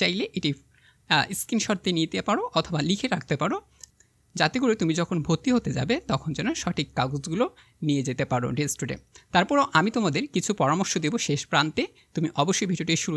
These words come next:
থেকে শেষ অবধি দেখার ট্রাই করো, পরামর্শগুলো শুনো, তাহলে তুমি বুঝতে পারবে আসলে ভর্তির সময় কী কী সমস্যা হতে পারে, আর সেই সকল সমস্যা থেকে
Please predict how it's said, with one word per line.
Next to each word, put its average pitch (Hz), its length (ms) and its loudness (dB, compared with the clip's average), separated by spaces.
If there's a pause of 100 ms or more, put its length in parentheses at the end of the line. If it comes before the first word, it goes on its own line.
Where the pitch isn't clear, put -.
থেকে 185 120 -2 (100)
শেষ 156 180 -2
অবধি 143 240 -2
দেখার 156 220 -6
ট্রাই 143 240 2
করো, 233 120 -2 (360)
পরামর্শগুলো 208 600 2
শুনো, 202 160 0 (100)
তাহলে 170 240 0
তুমি 143 180 0
বুঝতে 151 260 -2
পারবে 151 180 0 (100)
আসলে 151 220 -4 (100)
ভর্তির 180 300 0
সময় 190 220 -2
কী 151 120 -4
কী 160 80 0 (100)
সমস্যা 143 360 -4
হতে 170 200 -8
পারে, 240 140 0 (420)
আর 131 80 2 (100)
সেই 269 240 0
সকল 247 180 -4 (120)
সমস্যা 196 320 -4
থেকে 233 140 -4